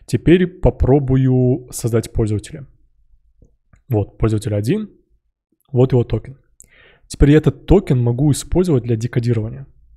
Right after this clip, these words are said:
То есть это мне позволит уже в дальнейшем, а, понять, что я авторизован корректно, потому что я ранее регистрировался. А,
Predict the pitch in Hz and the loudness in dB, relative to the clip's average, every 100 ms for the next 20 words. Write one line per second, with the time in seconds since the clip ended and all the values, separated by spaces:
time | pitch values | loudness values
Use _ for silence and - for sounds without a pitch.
0 | _ _ _ _ 123 113 - 143 139 - | _ _ _ _ -4 -4 -4 -2 0 2
1 | 113 113 180 - - 117 113 113 107 151 | 0 2 0 0 -2 -2 0 -2 -2 -4
2 | - - 104 110 - - - _ - 113 | -4 -6 -8 -10 -18 -20 -20 _ -8 -4
3 | 107 107 107 107 - - 113 117 160 - | -2 -2 -2 -4 -8 -6 -2 -2 -4 -6
4 | - 113 110 - 113 117 120 - 110 107 | -4 -2 -2 -6 -4 -4 -4 -4 -2 0
5 | 120 120 - 104 170 - 160 160 - 113 | -2 -4 -6 -4 -4 -2 -4 -4 -6 -6
6 | 113 117 107 127 120 107 101 110 104 110 | -6 -4 -2 0 -2 -4 -8 -10 -10 -12
7 | 131 - _ _ _ - - - _ _ | -18 -20 _ _ _ -20 -20 -20 _ _
8 | _ _ _ - 117 107 | _ _ _ -6 -2 0